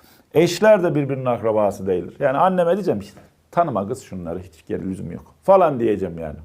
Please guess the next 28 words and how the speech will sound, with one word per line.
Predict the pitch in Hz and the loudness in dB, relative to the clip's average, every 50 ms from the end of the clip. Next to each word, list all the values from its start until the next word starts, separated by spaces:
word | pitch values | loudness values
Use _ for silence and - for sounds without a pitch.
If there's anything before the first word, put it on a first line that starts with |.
| - - | -20 0
Olay | - 165 180 180 165 147 123 | 2 4 6 6 6 6 4
bu. | 95 - - - - - - - - _ _ | 0 -4 -8 -14 -20 -20 -20 -20 -20 _ _
Sadece | - - 196 226 247 233 208 202 135 131 156 165 - - - - _ _ _ _ _ _ - | -2 2 6 6 6 8 6 4 2 2 0 -2 -2 -6 -12 -20 _ _ _ _ _ _ -10
ben | 110 107 107 202 240 240 | -4 0 2 4 6 6
onun | 233 214 214 202 | 4 4 4 4
ailesiyle | 185 170 165 156 151 151 135 151 143 139 | 4 4 4 4 2 -2 -6 -4 0 2
akrabayım, | 135 131 127 120 127 131 127 139 156 196 220 - - - - _ | 2 2 4 2 0 2 4 4 2 2 0 -6 -12 -16 -14 _
o | - 196 202 | -2 2 4
da | 214 214 185 | 4 4 4
benim | 190 185 175 165 | 4 2 2 2
ailemle | 160 151 143 143 139 131 131 127 | 4 4 4 4 2 0 0 -2
akraba. | 123 117 120 - 131 135 156 - - 220 - - _ _ _ _ _ _ _ _ _ _ | -4 -2 -2 -2 0 0 0 0 -2 -2 -6 -12 _ _ _ _ _ _ _ _ _ _
Evlilik | 175 190 196 185 180 175 165 - | 2 4 4 4 2 0 -2 0
yasağını | 156 147 139 131 143 139 156 180 180 | 0 0 0 2 0 -2 -2 -2 -4
korumak | - 139 135 120 113 98 90 - | -2 0 0 0 0 -2 -6 -8
için. | - - - 95 - - _ _ - | -10 -16 -18 -20 -20 -20 _ _ -4
Bu | 165 143 127 - - - _ | -4 -4 -4 -8 -16 -18 _
oradaki | - - 110 104 95 95 85 - - 87 | -4 -2 -2 0 0 0 -2 -2 -6 -8
mevzu. | 82 78 76 71 67 - - - _ _ _ _ _ | -6 -6 -6 -6 -6 -10 -16 -20 _ _ _ _ _
Çok | - 175 160 - | -12 -10 -8 -8
da | 156 | -10
şey | - - 143 135 | -6 -4 -2 -2
yapmayın | 131 120 - - - 87 82 82 80 | -2 -2 -4 -6 -10 -10 -10 -10 -10
yani, | 80 82 78 76 | -12 -12 -10 -10
eşinize | 71 73 - - - 78 76 - | -12 -12 -12 -14 -14 -10 -8 -8
olayı | - - - 92 - - | -8 -8 -8 -10 -8 -8
görüyorsunuz. | - - - - - - - | -6 -8 -8 -10 -14 -16 -8
Şimdi | - - 254 240 190 131 - - | -4 -2 0 4 4 4 2 0